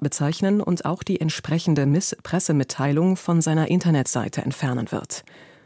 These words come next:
Am Freitag hatte die Behörde nach einer jahrelangen Prüfung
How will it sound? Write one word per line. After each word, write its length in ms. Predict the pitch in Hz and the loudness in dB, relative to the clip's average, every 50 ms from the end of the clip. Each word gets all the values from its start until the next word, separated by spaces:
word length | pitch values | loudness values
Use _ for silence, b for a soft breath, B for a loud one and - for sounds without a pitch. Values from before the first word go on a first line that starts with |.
| B B | B B
Am 120 | - - - | -10 -8 -8
Freitag 580 | - - - 135 143 147 - 180 175 170 - | -6 -4 -2 0 0 0 2 0 0 2 0
hatte 160 | 160 - 151 135 | 0 -2 0 -2
die 100 | 143 143 | -2 0
Behörde 460 | 151 147 139 139 156 160 156 170 165 | 0 0 0 2 0 2 2 4 4
nach 240 | 160 147 139 - - | 4 2 0 -2 -4
einer 260 | - 131 135 135 127 | -2 -2 0 0 0
jahrelangen 580 | 127 131 135 147 147 151 135 135 139 139 139 | 0 0 0 0 0 0 0 2 2 2 0
Prüfung 520 | 135 - - 165 160 - - 185 190 202 | -2 -2 -2 -2 -2 0 2 4 4 4